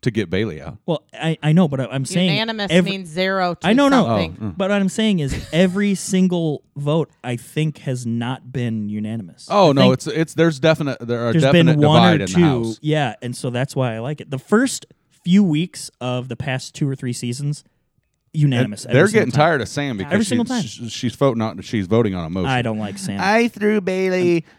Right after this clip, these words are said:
Speaker 1: I
Speaker 2: I
Speaker 1: threw
Speaker 2: don't like
Speaker 1: Bailey the sympathy vote 'cause I didn't want her to feel so bad about getting voted
Speaker 3: I think
Speaker 1: completely
Speaker 3: she
Speaker 1: out."
Speaker 3: might be a little closet crazy.
Speaker 1: I
Speaker 2: She's
Speaker 1: think
Speaker 2: not.
Speaker 1: she's a
Speaker 3: Talks
Speaker 1: drunk. She's an
Speaker 3: crazy
Speaker 1: alcoholic.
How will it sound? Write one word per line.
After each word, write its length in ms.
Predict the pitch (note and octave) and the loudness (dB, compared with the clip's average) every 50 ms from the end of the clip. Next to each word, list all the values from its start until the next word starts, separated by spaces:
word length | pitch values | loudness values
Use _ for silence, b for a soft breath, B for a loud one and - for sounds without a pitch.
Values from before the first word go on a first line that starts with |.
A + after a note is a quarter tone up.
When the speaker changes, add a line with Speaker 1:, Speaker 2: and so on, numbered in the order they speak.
| b - | b -4
Speaker 1:
I 140 | E3+ F#3+ G#3+ | 0 0 2
Speaker 2:
I 100 | A3 F#3 | 2 4
Speaker 1:
threw 80 | A3+ A#3 | 4 4
Speaker 2:
don't 100 | G#3+ F#3+ | 6 6
like 80 | G#3 G#3+ | 6 6
Speaker 1:
Bailey 240 | G#3+ G#3+ G3+ G3+ G3 | 6 6 4 4 4
the 140 | F3+ F#3+ E3+ | 2 2 0
sympathy 560 | - - A3 A#3 A3 - G#3+ - G3+ F#3 F3 | 2 0 0 0 0 -2 -4 -4 -2 -2 0
vote 320 | E3+ E3+ E3 D#3+ D#3 D3+ | 2 2 2 2 0 0
'cause 160 | - F3 D3+ | -4 -4 0
I 100 | D#3+ E3 | 0 0
didn't 220 | F3 G3 G3+ F#3 F3+ | 0 0 -2 -2 -2
want 140 | F3+ F#3 F3+ | -2 -2 -2
her 80 | F3 | -2
to 100 | E3 D#3+ | -2 -4
feel 320 | - - F3+ F#3 F#3+ F3+ E3+ | -4 -2 0 0 2 0 -2
so 240 | - - E3+ E3 | -2 0 -2 0
bad 260 | D#3+ D#3+ E3 F3 F#3 F3+ | 2 2 2 4 2 2
about 280 | E3 E3 D#3 D3 D3+ | 0 0 -2 -2 -4
getting 280 | D3 D#3 C#3 C#3 D3 C#3 | -6 -8 -8 -6 -6 -2
voted 280 | C#3 D3 D3+ D3+ D3+ C#3 - | 0 0 0 0 -2 -4 -2
Speaker 3:
I 200 | D3 E3+ G#3+ B3 | -2 -2 0 0
think 20 | |
Speaker 1:
completely 240 | E3+ D#3+ D3 C3+ C#3+ | -2 -2 -2 -2 -2
Speaker 3:
she 60 | C#3+ | -2
Speaker 1:
out." 160 | D3+ D#3+ D#3 D3 | -2 -2 -2 -2
Speaker 3:
might 240 | C#3 - - - | -2 -2 -4 -4
be 100 | E3 D#3+ | -6 -6
a 80 | D#3+ D3+ | -6 -6
little 200 | C#3+ C#3 C3+ B2 | -6 -6 -8 -12
closet 500 | - - - C#3 C3+ D#3 E3+ - D3 - _ | -16 -16 -16 -12 -12 -12 -12 -12 -16 -18 _
crazy. 400 | - - C3+ B2+ A#2+ - - - | -12 -12 -12 -12 -12 -12 -4 0
Speaker 1:
I 180 | B2 C3+ D#3+ | 2 4 4
Speaker 2:
She's 140 | G3+ F3+ E3 | 4 2 2
Speaker 1:
think 80 | D3+ D#3+ | 2 2
Speaker 2:
not. 60 | D#3+ E3+ | 4 4
Speaker 1:
she's 80 | G3+ A3 | 4 6
a 20 | A#3+ | 4
Speaker 3:
Talks 120 | E3+ B2+ | 4 6
Speaker 1:
drunk. 360 | C3 D#3+ E3 B2 G2 - D#3 | 6 6 6 6 4 0 -2
She's 200 | E3+ G3 - G#3+ | 0 2 2 2
an 60 | - | 4
Speaker 3:
crazy 100 | C3+ D3+ | 2 2
Speaker 1:
alcoholic. 460 | F#3 D#3 F3 D#3+ E3 D#3 D3+ D3+ D#3 | 0 0 2 2 4 4 4 2 0